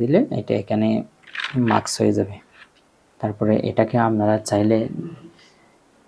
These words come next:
কপি করতে পারবেন, হরিজন্টাল এবং ভার্টিক্যাল রোটেট করতে পারবেন এবং লেফট রাইট রোটেট করতে পারবেন, অথবা চাইলে ক্রপ করতে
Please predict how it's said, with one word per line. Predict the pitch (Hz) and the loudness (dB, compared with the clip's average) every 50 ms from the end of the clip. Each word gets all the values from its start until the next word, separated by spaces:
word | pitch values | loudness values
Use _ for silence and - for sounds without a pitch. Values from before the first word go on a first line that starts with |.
| _ _ _ _ _ _ _ - - _ _ _ _ - - - - | _ _ _ _ _ _ _ -20 -20 _ _ _ _ -20 -18 -2 2
কপি | - 107 107 131 127 | 2 4 6 6 6
করতে | 127 123 123 - 120 113 | 6 6 4 4 2 4
পারবেন, | 117 113 107 107 113 113 113 110 107 107 - - | 6 6 6 6 4 4 4 4 0 -2 -4 2
হরিজন্টাল | - 117 113 117 117 110 117 113 110 - 113 110 104 | 4 4 6 6 4 2 2 0 -2 0 0 0 2
এবং | 110 110 110 107 107 | 2 2 4 4 4
ভার্টিক্যাল | 104 104 104 113 101 113 110 107 110 113 107 107 | 4 4 4 2 2 4 4 6 4 4 2 0
রোটেট | 101 95 110 107 - - | -2 -2 -2 -2 -2 -4
করতে | 107 - - 107 113 | -8 -8 -6 -2 0
পারবেন | 110 107 107 107 110 110 107 107 110 - - - - - 113 | 0 2 2 0 0 0 0 -2 -4 -6 -10 -14 -10 -8 -6
এবং | 104 113 110 110 110 107 107 - _ _ _ - - - - _ _ - - - _ - - 117 107 | -2 0 2 2 0 -2 -6 -10 _ _ _ -20 -20 -20 -20 _ _ -20 -20 -18 _ -2 0 2 4
লেফট | 104 107 104 - - | 4 4 4 4 4
রাইট | 117 113 104 - - - | 4 4 2 0 -2 -2
রোটেট | 113 104 120 110 - - | 0 0 0 -2 -2 -4
করতে | 110 - 117 107 113 | -6 -4 -2 0 2
পারবেন, | 110 107 107 107 107 107 107 - _ _ _ _ _ _ _ _ _ _ - | 4 4 4 2 0 0 -2 -4 _ _ _ _ _ _ _ _ _ _ -10
অথবা | 117 101 - 113 107 107 101 - | -8 -4 -2 0 0 0 0 0
চাইলে | 107 107 113 117 - - | 2 2 2 0 2 2
ক্রপ | 113 113 113 - - | 2 2 2 2 -2
করতে | - - - | -2 0 0